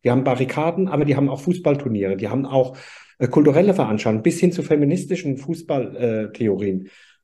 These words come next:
äh, auf einmal aus dem Boden gestampft. Und das hat unheimlich Anerkennung bei der Bevölkerung gefunden. Äh, und insofern, ähm, haben die Ultras, ne,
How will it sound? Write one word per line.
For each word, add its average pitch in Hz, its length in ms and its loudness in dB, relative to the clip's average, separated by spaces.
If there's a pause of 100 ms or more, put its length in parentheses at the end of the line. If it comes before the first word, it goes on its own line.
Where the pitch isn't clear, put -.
äh, 110 60 -2
auf 110 280 0
einmal 117 260 4
aus 113 120 4
dem 110 120 0
Boden 107 280 0
gestampft. 147 520 -8
Und 123 160 0
das - 220 -4 (1200)
hat - 340 -4
unheimlich 165 440 8
Anerkennung 120 460 2
bei 110 100 2
der 107 100 -2
Bevölkerung 104 600 -6
gefunden. 120 560 -8 (480)
Äh, 123 200 6
und 127 260 2
insofern, 143 680 4 (100)
ähm, 127 460 -2 (560)
haben - 240 -4
die 147 140 -2
Ultras, 160 640 0 (420)
ne, 135 320 -4